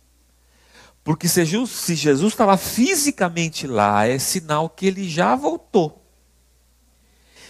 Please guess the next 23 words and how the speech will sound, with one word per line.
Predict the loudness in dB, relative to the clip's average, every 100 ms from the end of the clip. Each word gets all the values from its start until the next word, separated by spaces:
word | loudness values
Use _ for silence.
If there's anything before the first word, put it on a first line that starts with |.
| -4
E | 0
se | 2 4
ele | 4 4
já | 4 4
voltou | 4 2 2 0 2
e | 4 4
eu | 2
e |
você | 2 2 2
estamos | 2 2 4
aqui, | 2 2 2 2 2 -8 _ _ _ _ _ _ _ _ -20 _ _ _ _ _ _ _ _ _ _ _ _ _ _ _ _ _ 0
nós | 4 4
se | 4
ferramos. | 4 4 6 6 6 0
Tá? | -8 -14 -16 _ _ _ _ _ _ _ _ _ -20 -20 _ _ _
Nós | 2 4 4
estamos | 4 4 4
da | 4
multidão | 4 2 4 6 4
dos | 4 2
perdidos. | 4 4 4 4 4 4 0 0
Nós | 0 0
t-, | -6